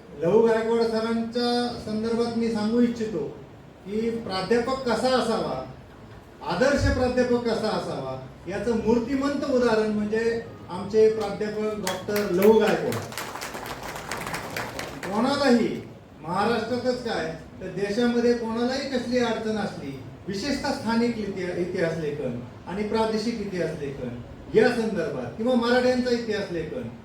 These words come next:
या संदर्भात कुठलीही अडचण आली तरीही, अ, कोणीही नाव सुचवतं,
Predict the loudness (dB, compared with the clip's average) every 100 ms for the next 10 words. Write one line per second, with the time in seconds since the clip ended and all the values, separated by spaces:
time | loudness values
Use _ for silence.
0 | -20 -12 -2 0 0 0 2 2 0 -2
1 | -8 -8 -2 2 4 2 0 -2 -4 -4
2 | -6 -8 -12 -16 -20 -16 -8 -2 0 2
3 | 2 0 -4 -12 -18 -10 -6 -4 -4 2
4 | 4 4 2 2 2 0 -4 -4 -4 -4